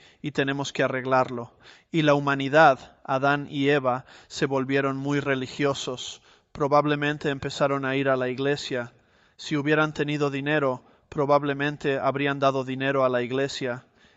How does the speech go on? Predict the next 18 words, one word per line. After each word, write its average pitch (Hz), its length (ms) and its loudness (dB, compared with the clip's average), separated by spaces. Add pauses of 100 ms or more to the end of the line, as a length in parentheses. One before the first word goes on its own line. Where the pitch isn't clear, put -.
(120)
Y 151 80 -4
allí 143 260 2
aprendes 147 800 0 (480)
que 139 200 0
esos 143 680 -2
actos - 880 2 (400)
de 131 120 -6
religión, 131 680 -4 (460)
que - 140 -10
yo 135 160 -4
creo 143 200 0
que 139 100 -6
están 135 540 -2 (600)
en 135 180 -4
Génesis 139 1000 -4
tres 135 240 -2
siete, 127 600 -6 (540)
constituyen 143 880 -4